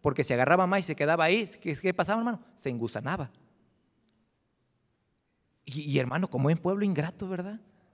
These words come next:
"No, ya no queremos esto, queremos carne", ¿verdad? ¿Se acuerda cuando le pidieron también a, a Moisés carne? Y él dice que Dios, ¿qué le mandó, verdad? Hay codornices, ¿verdad? Órale, pa' que coman, se harten y, y le dice que le salgan por las narices, por los oídos.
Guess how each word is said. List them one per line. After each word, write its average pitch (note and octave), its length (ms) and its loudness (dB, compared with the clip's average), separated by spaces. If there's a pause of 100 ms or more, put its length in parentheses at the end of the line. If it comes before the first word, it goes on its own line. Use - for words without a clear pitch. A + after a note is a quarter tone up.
(720)
"No, G3+ 240 -6
ya G#3+ 120 0
no A3+ 120 0
queremos G#3+ 360 2
esto, G#3 220 -2
queremos G3 340 4
carne", G#3 420 2
¿verdad? E3+ 260 2
¿Se F3 60 -4
acuerda F#3 180 4
cuando D#3+ 160 0
le C#3+ 60 2
pidieron D#3 220 2
también D#3+ 260 -2
a, D3+ 160 0 (260)
a B2+ 120 4
Moisés B2+ 280 -4
carne? G3+ 320 2 (380)
Y A3+ 380 -2
él D#3 200 4
dice E3 240 -2
que D#3+ 120 -2
Dios, E3+ 180 -2
¿qué E3+ 140 -6
le E3+ 80 -2
mandó, D#3 340 -2
verdad? F#3 300 -8 (280)
Hay C#3 140 -8
codornices, D3 720 -4
¿verdad? C#3 320 -2
Órale, F3 340 0
pa' B2 160 -4
que - 280 -8
coman, F3 380 4
se C3 160 -2
harten F3 500 0
y, C3+ 140 -6 (360)
y C3+ 160 -2
le C3 80 -4
dice C#3 240 -6
que C#3 80 -4
le A#2+ 100 -2
salgan G3+ 420 2
por E3+ 100 4
las D3 100 2
narices, D#3+ 360 0
por C#3+ 140 -4
los B2+ 140 -4
oídos. D3 280 0